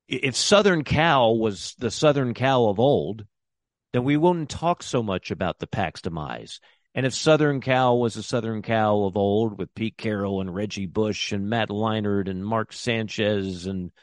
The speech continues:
all these first-round wide receivers and Lindell White and Polamalu, they're playing for titles, and maybe they're less tempted to go to the Big Ten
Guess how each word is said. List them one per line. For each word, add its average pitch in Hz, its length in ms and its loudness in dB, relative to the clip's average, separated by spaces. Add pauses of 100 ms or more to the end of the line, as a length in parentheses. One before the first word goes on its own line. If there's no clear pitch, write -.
(480)
all 123 260 4
these 120 220 0
first-round 113 600 0
wide 101 280 0
receivers 127 920 2
and 107 120 -6
Lindell 113 520 4
White 143 640 0
and 104 180 -6
Polamalu, 120 680 2 (1120)
they're 156 120 2
playing 196 360 4
for 147 100 2
titles, 120 800 2
and 143 160 0
maybe 180 260 2
they're 160 180 2
less 151 280 0
tempted 143 380 -2
to 120 60 -4
go 123 160 0
to 120 80 -4
the 113 80 -6
Big 107 220 -4
Ten 120 380 -4